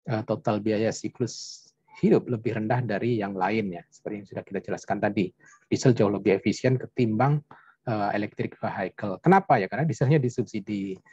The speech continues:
kita listriknya belum disubsidi. Ya. Kemudian, eh, H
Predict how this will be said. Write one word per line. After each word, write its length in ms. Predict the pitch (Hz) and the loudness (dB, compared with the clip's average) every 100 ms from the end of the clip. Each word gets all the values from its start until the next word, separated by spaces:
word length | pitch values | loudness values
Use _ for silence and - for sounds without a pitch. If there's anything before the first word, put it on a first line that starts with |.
| - _ | -20 _
kita 240 | - 117 117 | -20 -2 0
listriknya 400 | 101 - - 117 | 0 -2 -4 -4
belum 240 | 110 101 | -4 -6
disubsidi. 640 | 92 101 - 92 98 101 95 | -6 -8 -8 -6 -4 -4 -6
Ya. 80 | 101 _ _ _ | -10 _ _ _
Kemudian, 560 | - 101 98 110 117 117 | -6 -2 0 2 2 2
eh, 580 | - 110 101 98 95 98 - _ _ _ _ _ | 2 0 0 -4 -4 -6 -12 _ _ _ _ _
H 140 | - | -6